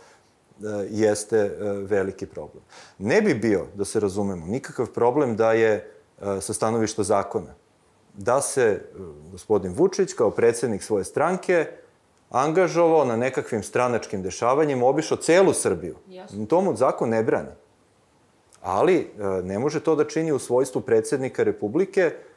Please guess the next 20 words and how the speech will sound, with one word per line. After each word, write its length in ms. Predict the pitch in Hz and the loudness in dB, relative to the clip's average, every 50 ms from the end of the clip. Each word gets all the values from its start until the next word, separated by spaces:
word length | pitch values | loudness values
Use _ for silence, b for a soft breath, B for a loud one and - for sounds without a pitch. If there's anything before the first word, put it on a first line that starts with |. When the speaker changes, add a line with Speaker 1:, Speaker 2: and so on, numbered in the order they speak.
| B B - | B B -2
Speaker 1:
pa 100 | 135 123 | 2 2
onda 560 | 123 127 135 135 131 147 131 117 - - - - - - | 4 4 4 4 4 4 4 4 2 -2 -10 -14 -18 -10
na 160 | - 117 117 110 | -6 -4 -2 0
takvim 320 | - 123 120 - - 117 | 2 0 0 0 -2 -6
skupovima 540 | - - 127 107 - - 117 110 107 101 98 | -6 -4 -4 -4 -2 -2 -2 -2 -2 -2 -4
da 100 | 92 98 | -4 -4
govori 480 | 87 101 101 98 101 101 98 98 98 90 - | -2 0 0 0 0 0 -2 -2 -4 -4 -4
o, 220 | 98 95 95 76 67 | -4 -6 -6 -6 -8
o 140 | 95 98 98 | -8 -8 -8
nekim 280 | 98 98 - - 98 - | -8 -10 -10 -10 -12 -10
stranačkim 520 | - - 120 131 131 120 - - 117 104 | -6 -4 -2 -2 -2 -2 -4 -6 -8 -6
pitanjima, 500 | - 120 117 120 - 127 120 113 110 104 | -4 -4 -4 -4 -4 -4 -4 -2 -4 -4
da 120 | 95 104 | -4 -4
promoviše 640 | 98 - 104 101 101 101 98 98 - - 98 85 76 65 - - _ _ - | -6 -6 -6 -4 -2 -2 -2 -4 -6 -8 -10 -10 -10 -10 -16 -20 _ _ -10
svoju 280 | - - 135 139 131 | -4 0 2 2 2
stranku 400 | - - 110 117 120 117 - - | 0 -2 -6 -6 -6 -6 -4 -6
ili, 300 | 110 - 101 110 107 107 | -4 -2 -2 0 0 0
e, 40 | 101 98 B B B B B B B - 104 | -2 -4 B B B B B B B -12 -8
e, 240 | 101 98 98 98 90 78 92 98 92 90 90 87 | -8 -6 -6 -6 -8 -8 -10 -10 -12 -12 -14 -16
da 300 | 104 107 104 107 104 | -14 -8 -4 -2 -2